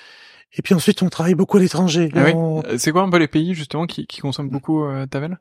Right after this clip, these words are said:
Speaker 1: Alors on est, nous exportons à peu près, euh, la moitié de notre production, avec, euh, bon, beaucoup d'exportations en, en Europe, en Europe
Speaker 2: Ok.
Speaker 1: du Nord.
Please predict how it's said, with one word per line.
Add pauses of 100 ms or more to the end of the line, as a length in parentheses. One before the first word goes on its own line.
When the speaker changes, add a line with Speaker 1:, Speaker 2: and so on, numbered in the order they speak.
(120)
Speaker 1:
Alors
on
est,
nous
exportons
à
peu
près,
euh,
la
moitié
de
notre
production, (640)
avec,
euh, (240)
bon,
beaucoup
d'exportations
en,
en
Europe,
en
Europe
Speaker 2:
Ok.
Speaker 1:
du
Nord.